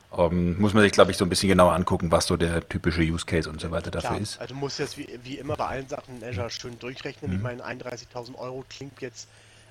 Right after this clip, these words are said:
Speaker 2: äh, nicht grad nach wenig Geld, muss man
Speaker 1: Mhm.
Speaker 2: so sagen. Ähm, aber andersrum, wenn du überlegst, dass du damit, äh, vierundzwanzig,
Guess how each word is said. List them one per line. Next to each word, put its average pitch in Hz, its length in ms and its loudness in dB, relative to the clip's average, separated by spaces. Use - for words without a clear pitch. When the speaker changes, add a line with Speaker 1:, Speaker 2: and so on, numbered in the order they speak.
Speaker 2:
äh, 127 280 -4
nicht 147 300 -10
grad 135 260 -8
nach 123 200 -10
wenig 123 320 -14
Geld, 208 220 -10
muss 170 140 -10
man 185 180 -2
Speaker 1:
Mhm. - 60 -4
Speaker 2:
so 127 80 -4
sagen. 208 260 -4
Ähm, 160 300 -2
aber 143 320 -2
andersrum, 156 560 -6
wenn 143 100 -8
du 147 60 -8
überlegst, 139 500 -10
dass 139 160 -12
du 131 120 -20
damit, 131 480 -10
äh, 127 340 -8
vierundzwanzig, 147 720 -14